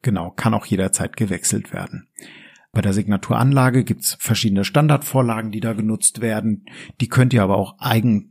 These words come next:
ihr könnt auch ganz einfach eine eigene erstellen. Ihr könnt H T M L hinzufügen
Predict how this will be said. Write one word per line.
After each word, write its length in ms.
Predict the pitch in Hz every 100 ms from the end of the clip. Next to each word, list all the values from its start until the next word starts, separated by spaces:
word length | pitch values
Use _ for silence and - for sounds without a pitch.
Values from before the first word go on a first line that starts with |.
| -
ihr 80 | 104
könnt 180 | 123 -
auch 120 | -
ganz 180 | 101 -
einfach 240 | 98 95
eine 140 | 92
eigene 340 | 101 120 120 113
erstellen. 500 | 110 - 113 107 107
Ihr 120 | 107
könnt 200 | 113 107
H 80 | 107
T 120 | 101
M 100 | 92
L 160 | 104 107
hinzufügen 880 | 101 - 107 92 104 95 98 95